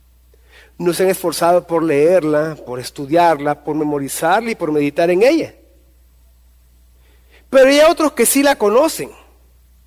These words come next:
Hay otros que sí la han estudiado, pero no viven lo que conocen, no la ponen en práctica. Sus hijos quizás los pueden escuchar a la mamá o al papá estar hablando con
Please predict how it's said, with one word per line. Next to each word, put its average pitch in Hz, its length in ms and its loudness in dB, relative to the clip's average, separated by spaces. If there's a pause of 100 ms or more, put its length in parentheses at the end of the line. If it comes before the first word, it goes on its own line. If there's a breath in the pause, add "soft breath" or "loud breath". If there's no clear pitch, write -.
(560 soft breath)
Hay 180 180 4
otros 240 240 0
que 190 140 -2
sí 220 120 -4
la 226 60 4
han 220 100 4
estudiado, 185 680 -2 (1600)
pero 196 300 6
no 202 400 4
viven 185 640 2
lo 156 140 2
que 156 140 -2
conocen, 147 640 -6 (180)
no 196 160 2
la 254 160 2
ponen 302 340 4
en 196 120 4
práctica. - 680 -6 (920 loud breath)
Sus 254 260 -2
hijos 320 220 4
quizás 302 260 2
los 294 140 2
pueden 277 240 4
escuchar 254 520 0
a 254 40 2
la 226 220 2
mamá 226 220 2
o 254 80 4
al 233 80 2
papá 226 220 0
estar 240 220 2
hablando 226 400 2
con 185 260 -2